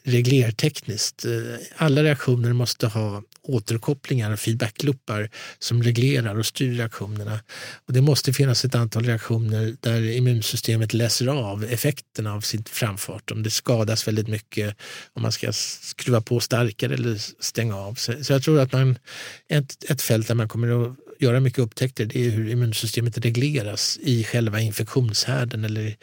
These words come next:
cancer, eh, eh, eh, nära, i närheten av cancern. Och, och, eh, hos de här patienterna som nu behandlas med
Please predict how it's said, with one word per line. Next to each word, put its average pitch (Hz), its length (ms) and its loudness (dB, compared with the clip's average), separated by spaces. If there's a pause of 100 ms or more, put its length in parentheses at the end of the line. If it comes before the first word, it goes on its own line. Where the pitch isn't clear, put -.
(400)
cancer, 98 680 -2
eh, 95 180 -4 (540)
eh, 95 420 0 (720)
eh, 101 300 -4
nära, 107 340 0
i 131 120 6
närheten 117 320 2
av 113 60 2
cancern. 107 600 -6
Och, 113 400 -4
och, 110 240 -10
eh, 147 320 -10
hos 127 140 2
de 135 140 4
här 120 80 4
patienterna 139 680 2
som 123 200 0
nu 120 80 4
behandlas 113 480 -2
med 113 260 -2